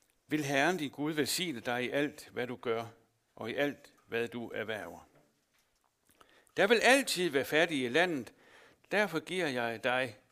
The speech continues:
den befaling. Luk din hånd op for din landsmand,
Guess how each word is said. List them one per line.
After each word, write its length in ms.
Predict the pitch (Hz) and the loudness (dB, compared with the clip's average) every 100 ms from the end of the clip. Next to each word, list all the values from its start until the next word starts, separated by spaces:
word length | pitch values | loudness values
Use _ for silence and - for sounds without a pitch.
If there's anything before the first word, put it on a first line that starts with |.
| - | -2
den 160 | 175 | 0
befaling. 640 | 143 117 131 120 98 98 87 _ _ - | 0 -4 -2 -2 -6 -12 -16 _ _ -12
Luk 260 | 120 117 | -10 -8
din 140 | 110 92 | -8 -8
hånd 300 | 170 240 - | -4 -4 -2
op 360 | 147 160 - _ _ _ _ | -2 -2 -8 _ _ _ _
for 160 | - 113 | -12 -10
din 180 | 113 | -6
landsmand, 600 | 110 143 135 - 120 113 | -2 -2 -4 -8 -8 -8